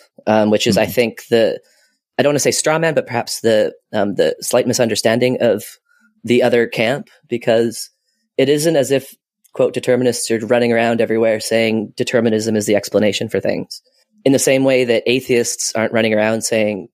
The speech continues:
Speaker 1: that atheism is an explanation for things. They're just saying that this one concept, God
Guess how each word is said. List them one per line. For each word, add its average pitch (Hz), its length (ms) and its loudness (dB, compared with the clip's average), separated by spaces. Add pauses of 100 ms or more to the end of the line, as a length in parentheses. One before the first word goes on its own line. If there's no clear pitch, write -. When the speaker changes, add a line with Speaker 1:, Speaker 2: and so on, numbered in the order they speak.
(160)
Speaker 1:
that - 140 0
atheism 113 400 0
is 98 100 -2
an 104 60 -4
explanation 107 540 0
for - 100 -8
things. 101 360 -4
They're 107 120 -2
just - 440 -2 (440)
saying 117 320 0
that 110 120 0
this 127 160 0
one 135 460 2
concept, 123 720 -2 (460)
God 110 440 0